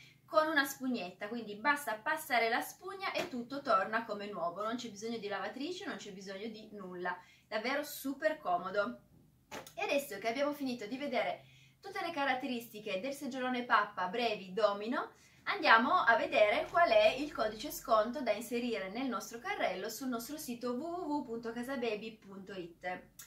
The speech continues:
Il codice da inserire sarà Y T Domino. Sul nostro sito ovviamente trovate disponibili tutte le colorazioni, noi qui vi stiamo facendo vedere la colorazione grigia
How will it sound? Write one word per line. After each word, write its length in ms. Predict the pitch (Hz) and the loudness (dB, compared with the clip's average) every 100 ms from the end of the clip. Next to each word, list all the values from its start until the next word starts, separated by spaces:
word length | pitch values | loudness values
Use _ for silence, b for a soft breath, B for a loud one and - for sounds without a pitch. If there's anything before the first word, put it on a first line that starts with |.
| B B B | B B B
Il 180 | - 349 | -8 -6
codice 480 | - 247 208 - 202 | 2 2 2 -4 -2
da 80 | 226 | 0
inserire 640 | 254 254 208 208 277 392 | 0 -2 -4 -2 -4 -4
sarà 460 | 453 262 220 - - | -2 4 4 4 0
Y 180 | 277 262 | -4 -4
T 880 | - - 208 190 196 202 302 370 - | -6 -8 -4 -4 -4 -6 -4 -6 -12
Domino. 840 | 185 190 185 175 185 190 175 175 b b b - | -8 2 2 2 -4 -4 -4 -6 b b b -14
Sul 280 | - 311 | -6 -2
nostro 280 | 320 302 262 | 0 -2 -8
sito 320 | 254 285 247 | -4 -4 -2
ovviamente 460 | 226 254 262 233 226 | -2 0 0 -2 -4
trovate 400 | 226 240 233 226 | -4 -2 -2 -2
disponibili 840 | 254 285 - 262 247 233 202 202 | -6 -6 -6 -4 -4 -6 -10 -14
tutte 300 | - 320 - | -10 -10 -4
le 140 | 233 233 | -2 -2
colorazioni, 880 | 220 208 208 208 - 220 226 285 349 | 0 0 0 -6 -4 2 4 2 0
noi 240 | 220 214 | -2 -2
qui 160 | 226 202 | -6 -8
vi 80 | |
stiamo 260 | 208 202 208 | -8 -8 -8
facendo 400 | 208 208 233 208 | -8 -10 -10 -8
vedere 380 | 208 214 208 202 | -4 0 0 0
la 120 | 208 | -4
colorazione 600 | 226 208 208 208 226 208 | -4 -4 -4 -4 -6 -6
grigia 500 | 202 202 185 254 - | -8 -10 -2 -2 -2